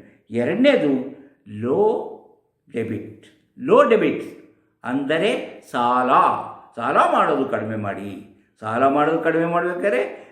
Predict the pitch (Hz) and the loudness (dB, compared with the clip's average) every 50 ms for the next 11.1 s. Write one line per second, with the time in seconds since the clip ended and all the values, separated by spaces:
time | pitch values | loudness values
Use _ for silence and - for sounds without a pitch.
0 | _ - 147 151 151 156 156 151 151 147 147 147 156 165 165 160 160 165 165 160 | _ -6 -2 -2 0 0 2 2 2 2 2 2 2 2 2 4 4 4 2 0
1 | 160 175 185 214 240 - 175 165 160 156 135 131 123 123 123 117 - 110 104 104 | -2 -2 -2 -2 -2 -2 -2 -4 -4 -4 -2 -2 0 0 0 0 0 -2 -4 -4
2 | 98 - 98 98 101 95 - - 73 - - - - - _ _ _ _ _ - | -6 -8 -8 -10 -10 -12 -12 -14 -14 -14 -16 -18 -20 -20 _ _ _ _ _ -2
3 | 135 127 147 175 185 175 143 123 110 104 95 95 95 98 - - - _ _ - | 0 0 2 2 2 0 0 -2 -2 -4 -8 -8 -10 -10 -12 -16 -20 _ _ -6
4 | 127 117 107 110 135 147 160 160 175 202 214 - - 185 143 147 180 180 - - | -6 -4 -2 -2 -2 -2 -2 0 0 0 0 0 0 0 0 0 0 0 -2 -4
5 | - - - - 101 - - - - - _ _ _ _ _ _ _ _ _ - | -4 -6 -6 -8 -8 -10 -12 -18 -20 -20 _ _ _ _ _ _ _ _ _ -6
6 | 123 123 123 127 139 147 143 151 160 151 147 156 160 165 190 196 196 208 - - | -4 -2 0 2 2 2 2 0 -2 -2 -4 -4 -2 -2 -4 -4 -6 -6 -4 -2
7 | 147 147 165 170 165 156 131 110 - 101 - 95 101 107 - - _ _ _ - | 0 0 2 2 0 0 -2 -2 -4 -8 -8 -10 -12 -16 -20 -20 _ _ _ -12
8 | 113 117 113 - 113 110 127 143 170 185 190 175 - 131 117 107 107 104 - - | -10 -10 -8 -6 -4 -2 0 0 2 2 2 2 2 0 0 0 -2 -6 -10 -14
9 | - - _ _ _ - 117 120 139 147 143 123 101 104 135 202 277 277 320 311 | -18 -20 _ _ _ -8 -6 -4 -4 -4 -4 -4 -4 -4 -2 -2 -2 -2 -2 -2
10 | 285 - 285 262 247 220 202 180 170 151 - 147 139 135 131 123 120 120 - - | -2 0 2 2 4 4 4 2 0 0 0 0 0 0 2 0 0 -2 -6 -12
11 | - | -16